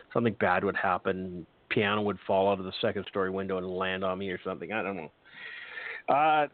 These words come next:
third game up, we've got another meaningless game, absolutely meaningless game, where we have the Ottawa Red Blacks traveling to Hamilton to play the Tiger Cats.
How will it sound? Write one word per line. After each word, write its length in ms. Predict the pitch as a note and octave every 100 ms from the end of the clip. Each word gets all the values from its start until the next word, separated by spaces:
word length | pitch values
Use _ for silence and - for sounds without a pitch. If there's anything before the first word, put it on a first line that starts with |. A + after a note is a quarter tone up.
| _
third 240 | A3+ C4 F#3+
game 260 | A3+ G#3+
up, 220 | G#3 A3 F#3
we've 160 | F#3
got 240 | G3 G3 F#3+ -
another 540 | F3 G#3 A3 G3 E3+ -
meaningless 1000 | D#3+ D#3 D3+ E3 F3 G#3 A3+ G#3 E3+ C#3+ - -
game, 320 | C3 A2+ G2 -
absolutely 1000 | C3+ E3+ F3+ - - F3+ E3+ F#3 F#3 E3+
meaningless 760 | D3 C#3+ D3 F3 F#3+ E3+ C#3 B2 -
game, 300 | B2 A2+ A#2 _ - -
where 180 | D3+ E3
we 160 | D#3+
have 220 | D#3+ D#3+ D3+
the 120 | D3
Ottawa 460 | - F3 F#3+ F#3 E3
Red 280 | C#3+ D#3+ E3 D#3
Blacks 360 | C#3+ C3 A#2+ - -
traveling 440 | D#3 D3+ D3 D3 -
to 120 | C#3+ -
Hamilton 540 | - E3 E3+ E3 D#3 C3
to 80 | C3
play 240 | - C#3
the 100 | C3 -
Tiger 300 | D3+ D3+ C#3
Cats. 340 | - A#2 F#2